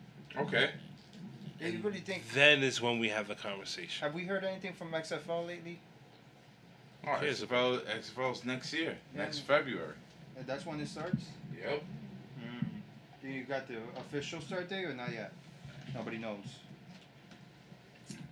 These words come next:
Speaker 1: I put a, I put a roster out. Not, not roster, like, a schedule out.
Speaker 2: Oh, I was about
Speaker 1: Couple
Speaker 2: to
Speaker 1: months
Speaker 2: say,
Speaker 1: ago.
Speaker 2: they
Speaker 1: I
Speaker 2: got a
Speaker 1: forgot.
Speaker 2: roster already? Oof.
Speaker 1: Yeah, they got eight teams.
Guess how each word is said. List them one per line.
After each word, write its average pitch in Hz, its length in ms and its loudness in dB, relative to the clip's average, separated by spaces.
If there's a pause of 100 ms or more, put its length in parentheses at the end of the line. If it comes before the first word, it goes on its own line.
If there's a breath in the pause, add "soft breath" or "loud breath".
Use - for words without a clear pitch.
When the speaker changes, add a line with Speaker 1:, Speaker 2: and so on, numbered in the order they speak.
Speaker 1:
I - 40 -10 (140)
put 139 220 6
a, 143 400 8
I 120 40 0
put 139 240 0
a 135 100 4
roster 135 480 4
out. 98 220 2 (160)
Not, 120 200 6
not 113 120 4
roster, 92 280 2
like, 98 180 -2
a - 80 -6
schedule 127 480 4
out. 82 140 0 (100)
Speaker 2:
Oh, 117 40 -6
I - 840 -8
was 123 60 0
about - 0 -
Speaker 1:
Couple 113 180 -2
Speaker 2:
to 120 60 0
Speaker 1:
months 123 180 0
Speaker 2:
say, 107 60 -4
Speaker 1:
ago. 98 80 2
Speaker 2:
they 101 40 4
Speaker 1:
I - 20 6
Speaker 2:
got 107 60 2
a 107 40 -2
Speaker 1:
forgot. 127 280 8
Speaker 2:
roster 147 280 -2
already? 156 140 -4
Oof. 143 240 -6 (760 loud breath)
Speaker 1:
Yeah, 135 180 4
they 110 100 0
got 113 200 4
eight 123 200 6
teams. - 460 -4